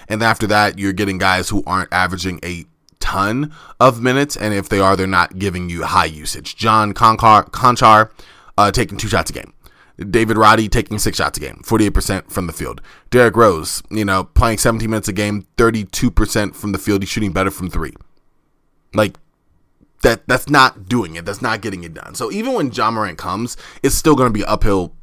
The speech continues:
slog. And I think, honestly, this might be the year. Maybe it's a little early, but I'm sticking a fork in. I think the Grizzlies are already on the outside looking in. The West is tough. You can't give this much ground.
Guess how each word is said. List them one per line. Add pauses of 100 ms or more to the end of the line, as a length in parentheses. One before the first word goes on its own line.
slog.
And
I
think,
honestly, (360)
this
might
be
the
year.
Maybe
it's
a
little
early,
but
I'm
sticking
a
fork
in.
I
think
the
Grizzlies
are
already
on
the
outside
looking
in.
The
West
is
tough. (320)
You
can't
give
this
much
ground.